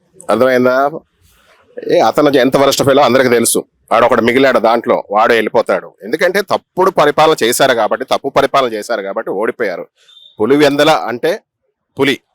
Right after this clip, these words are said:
జగన్, అట్లాంటి పులి ఇవాళ పిల్లి అయిపోయింది. అర్థమైందా? ఇది రియల్ ఎలక్షన్, రిగ్గింగ్లు చేయాల్సిన అవసరం లేదు. ప్రజల్లో మార్పు వచ్చింది, ప్రజలు పథకాలు అమలు చేస్తున్న ప్రభుత్వం,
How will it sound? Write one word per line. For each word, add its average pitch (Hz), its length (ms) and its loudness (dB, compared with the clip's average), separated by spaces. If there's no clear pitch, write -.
జగన్, 123 340 0
అట్లాంటి 135 440 0
పులి 147 240 0
ఇవాళ 123 300 2
పిల్లి 135 240 -2
అయిపోయింది. 104 380 -4
అర్థమైందా? 123 560 -4
ఇది 139 160 -2
రియల్ 165 280 2
ఎలక్షన్, 147 480 0
రిగ్గింగ్లు 156 560 -2
చేయాల్సిన 147 320 0
అవసరం 113 340 -2
లేదు. 120 400 -2
ప్రజల్లో 160 360 2
మార్పు 123 380 0
వచ్చింది, 117 500 -6
ప్రజలు 156 320 4
పథకాలు 143 440 0
అమలు 143 200 2
చేస్తున్న 135 340 0
ప్రభుత్వం, 120 500 -2